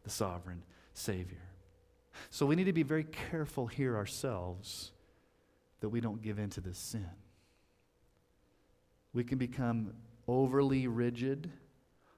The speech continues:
overly legalistic, overly superior, not on biblical issues. I'm not talking about biblical issues that we've got to stand on.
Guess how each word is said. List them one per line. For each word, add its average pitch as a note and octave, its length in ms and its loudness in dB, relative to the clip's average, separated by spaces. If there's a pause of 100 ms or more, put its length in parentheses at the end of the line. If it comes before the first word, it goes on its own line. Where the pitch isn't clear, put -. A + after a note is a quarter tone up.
(140)
overly C3 460 4
legalistic, B2+ 920 0 (540)
overly C#3 500 4
superior, A#2 1400 2 (420)
not F3 320 8
on G#3 240 10
biblical F#3+ 580 12
issues. B2 680 4
I'm C3+ 80 4
not F#3 160 2
talking G3+ 320 4
about C#3+ 340 6
biblical E3 440 8
issues D3 340 4
that C#3+ 100 4
we've C3+ 160 6
got C#3+ 120 6
to C#3+ 60 2
stand D3+ 340 2
on. A#2+ 140 6